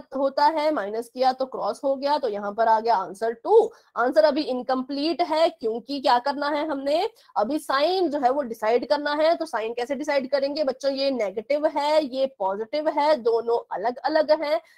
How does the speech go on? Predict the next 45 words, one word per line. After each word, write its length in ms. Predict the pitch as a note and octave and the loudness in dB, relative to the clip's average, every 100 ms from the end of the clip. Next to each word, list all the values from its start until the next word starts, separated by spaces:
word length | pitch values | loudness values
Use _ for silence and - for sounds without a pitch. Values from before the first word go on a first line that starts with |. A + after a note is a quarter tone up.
| _ A#3 | _ -18
डिफरेंट 600 | A3+ G4+ G#4 G#4 D#4 C#4 | -2 0 2 6 6 6
है। 180 | C#4+ A3 | 0 0
डिफरेंट 500 | F#3+ A3 A3 D#4 D#4 | 0 -2 2 2 4
है 100 | D#4+ | 4
तो 120 | D4+ D#4+ | 4 2
कौन 240 | A#3 A3+ | -2 -4
सा 100 | B3+ | -2
साइन 260 | C#4+ C#4+ C#4 | -2 0 0
आएगा 280 | C#4 C4+ C#4+ | 0 2 2
हमेशा, 540 | C#4 B3+ C4+ D#4+ E4+ | 2 0 0 4 4
माइनस 600 | E4+ D4 E4+ E4 C4 A3+ | 4 4 6 6 2 -2
का। 120 | - G3+ | -4 -4
तो 120 | G3+ | -4
हमारा 360 | G3+ G#3 A3+ A#3 | -4 0 0 0
करेक्ट 320 | A3+ A#3 A#3 | -4 -4 -4
आंसर 260 | A#3+ B3 | -4 -6
क्या 200 | B3+ A#3+ A#3+ | -2 0 2
है, 200 | C4 D4+ D4 | 2 0 0
माइनस 680 | G3+ G3 G3+ A3+ F4+ - - | -4 -6 -6 0 -2 -2 -2
टू, 120 | E4+ - _ - | -2 -2 _ -20
ठीक 180 | - | -2
है। 160 | A#3+ F#4 - _ _ _ _ - | 0 0 -4 _ _ _ _ 0
हाँ, 260 | D#4 F#3 B3 | 2 2 -4
very 280 | G#3 A3 A#3 | 2 4 4
good। 280 | A#3+ F#4+ A#4 _ _ - | 4 2 2 _ _ 0
फ़ाइव 240 | A3 A3+ A#3 | 2 2 2
क्या 180 | B3+ C4 | 2 2
है, 220 | C#4+ E4+ C5+ _ _ _ | 4 2 2 _ _ _
डिव-, 200 | G3 G3 | -6 -6
अ, 180 | - A3+ | 0 0
डिवाइजर 520 | G3+ G3+ G3+ G#3+ A#3 C4 | 2 0 2 2 2 0
या 120 | B3+ | 0
डिवीजर 420 | G#3 G3+ G#3 B3 | -2 -4 -4 -4
जो 120 | A3+ | -4
भी 100 | G3 B3 | -10 -6
बोलते 280 | C#4 C#4 | -6 -4
हैं, 200 | D#4 E4 | 0 0
और 420 | F4+ A#3 A3+ F4+ G4 | 2 2 2 2 0
जो 260 | A#3 C4 E4 | 0 0 2
टेन 320 | A3+ A3+ C4 | -2 -2 -4
है 120 | A3 | -6
वो 120 | G#3+ | -4
है 100 | G#3+ A3 | -6 -6
हमारा 440 | G3+ G3 G3+ D#4 | -6 -4 2 2
डिविडेंड, 600 | D#4+ G4 F4+ B3+ G3 C#3+ | 4 4 4 2 -2 -10